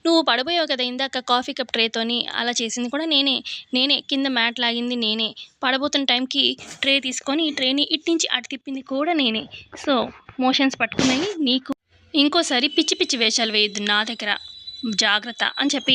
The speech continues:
పల్లవి రూమ్లో నుంచి బయటకు వచ్చేస్తుంది. ఇక బామ్మ, "ఏంటమ్మా, ఏమైంది అక్షితకి?" అని చెప్పి అడుగుతుంది పల్లవిని. "ఆ, ఏం లేదు బామ్మగారు,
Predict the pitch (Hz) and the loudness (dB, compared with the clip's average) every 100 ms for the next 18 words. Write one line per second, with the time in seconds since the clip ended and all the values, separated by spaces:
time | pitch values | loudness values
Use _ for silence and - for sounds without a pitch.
0 | 254 - 285 269 240 240 254 240 220 226 | 2 0 2 0 0 0 0 0 -2 -2
1 | 226 202 233 240 233 247 233 233 - 254 | -2 -2 -4 -6 -6 -4 -4 -4 -4 0
2 | 220 220 240 226 254 - - 226 220 294 | 2 4 4 2 0 -16 -6 -2 0 2
3 | 277 254 220 220 311 302 - 277 285 294 | 0 0 -2 2 4 4 0 2 2 4
4 | 277 - 262 262 254 226 196 220 233 233 | 0 2 0 0 0 0 0 -2 -2 0
5 | 202 196 226 240 240 - - - 294 294 | 0 0 -2 -2 -2 -6 -16 -10 -4 0
6 | 269 226 285 339 294 262 240 233 226 | 2 4 2 0 0 0 0 0 0